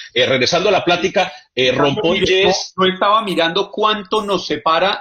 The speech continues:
Speaker 2: de Miami a Houston.
Speaker 1: Sí.
Speaker 2: Dieciséis horas cincuenta y cinco minutos. Oiga,
Speaker 1: Sí,
Speaker 2: yo,
Speaker 1: sí, sí.
Speaker 2: yo tomo el carro y me voy a comer un tamal de esos.
Speaker 1: Ah, no,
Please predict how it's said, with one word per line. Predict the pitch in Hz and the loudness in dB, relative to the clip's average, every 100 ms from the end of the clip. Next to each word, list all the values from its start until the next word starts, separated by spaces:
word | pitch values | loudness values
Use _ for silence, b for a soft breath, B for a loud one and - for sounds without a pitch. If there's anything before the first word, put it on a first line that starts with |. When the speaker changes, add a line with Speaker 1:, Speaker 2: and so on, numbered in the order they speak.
| - | -4
Speaker 2:
de | 156 | -4
Miami | 143 143 165 190 | 0 0 0 0
a | 196 185 | 0 -2
Houston. | 226 208 - 117 101 _ _ | -6 -6 -6 -8 -10 _ _
Speaker 1:
Sí. | - | -20
Speaker 2:
Dieciséis | 117 170 185 170 190 - - 226 240 254 - _ _ _ _ 220 | -12 -2 2 4 2 0 -4 -2 0 0 -6 _ _ _ _ 2
horas | 226 240 247 | 4 2 0
cincuenta | 196 180 180 151 151 | -4 0 0 0 -2
y | |
cinco | 135 196 196 226 | -2 -6 -2 0
minutos. | 180 226 175 98 _ _ _ _ _ _ _ - | 0 -2 -4 -10 _ _ _ _ _ _ _ -4
Oiga, | 156 | 0
Speaker 1:
Sí, | 117 | 2
Speaker 2:
yo, | 113 | 2
Speaker 1:
sí, | - 117 | 2 -2
sí. | - 101 175 - - | -2 -2 -2 -4 -10
Speaker 2:
yo | - | -2
tomo | 165 196 | 0 0
el | 220 | -2
carro | 220 214 240 | 0 0 0
y | |
me | 220 | 2
voy | 160 165 | 2 2
a | |
comer | 175 151 156 | 0 0 0
un | 156 | 0
tamal | 160 151 | 0 0
de | 147 | 0
esos. | 214 - - - _ _ _ _ _ _ - | -2 -4 -8 -16 _ _ _ _ _ _ -2
Speaker 1:
Ah, | |
no, | 160 | 2